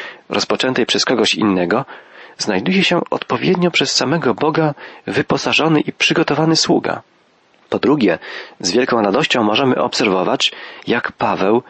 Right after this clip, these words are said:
wybitny misjonarz, jeden z najbardziej inteligentnych i najbardziej przebojowych, jakbyśmy dzisiaj powiedzieli,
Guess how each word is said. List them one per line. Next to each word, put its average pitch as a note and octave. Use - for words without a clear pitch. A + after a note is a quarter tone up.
wybitny B2+
misjonarz, G2+
jeden C#3+
z G#2
najbardziej B2+
inteligentnych C3
i B2+
najbardziej B2
przebojowych, B2
jakbyśmy G2
dzisiaj -
powiedzieli, A2